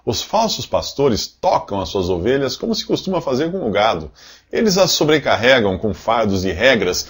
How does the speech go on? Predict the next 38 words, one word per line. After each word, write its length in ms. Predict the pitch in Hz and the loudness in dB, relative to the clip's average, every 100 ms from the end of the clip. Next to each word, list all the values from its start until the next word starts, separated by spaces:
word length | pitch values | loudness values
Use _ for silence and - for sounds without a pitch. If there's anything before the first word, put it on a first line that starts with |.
| - | -10
que 80 | - | 4
eles 340 | 180 214 190 - | 8 10 8 2
próprios 800 | - 170 175 - 101 87 - - _ | 0 0 0 -2 -6 -4 -8 -12 _
não 200 | - 160 | 0 2
seriam 320 | 170 147 139 135 | 4 2 2 2
capazes 560 | 113 - 98 90 82 | -2 0 0 0 -2
de 80 | 85 | -2
levar. 460 | 85 73 71 67 - _ _ - - | -2 -2 -6 -8 -12 _ _ -20 -8
As 100 | 123 | 0
suas 180 | 185 160 | 4 6
ovelhas 680 | 127 95 151 135 98 95 - - - | 6 6 6 6 4 0 -6 -12 0
não 220 | 123 165 | 2 4
os 100 | 123 | 2
seguem 500 | - 127 135 139 156 | 0 2 2 0 -2
pela 220 | 147 139 | 0 0
gratidão 520 | 120 123 113 98 123 | 2 0 0 2 2
de 80 | 120 | 2
terem 220 | - 113 | 2 0
sido 260 | 107 123 107 | 0 -2 -2
salvas 600 | - - 110 120 113 107 | -4 4 4 4 0 0
e 60 | 113 | 2
libertas 600 | 104 82 107 107 101 87 | 2 2 2 2 0 -2
de 60 | |
seus 220 | 85 95 - | -2 -4 -2
pecados, 580 | 87 - 117 117 92 - - - | -4 0 2 2 -2 -8 -18 -6
mas 180 | 101 107 | -2 -2
pelo 240 | - 117 | 2 2
medo 500 | 107 104 120 127 90 | 4 4 6 4 2
de 80 | 85 | -4
serem 260 | 82 104 92 | -2 -2 -2
castigadas, 760 | 92 - 90 82 85 76 78 | -4 -4 -4 -2 -2 -4 -6
como 140 | 247 285 | -2 -2
acontecia 520 | 269 196 135 - 165 | 2 4 4 4 0
com 160 | - | 0
os 120 | 143 - | -2 -2
pais 340 | - 127 110 | 0 2 0
do 80 | 98 | -2
cego 460 | - 123 131 85 | 0 2 2 0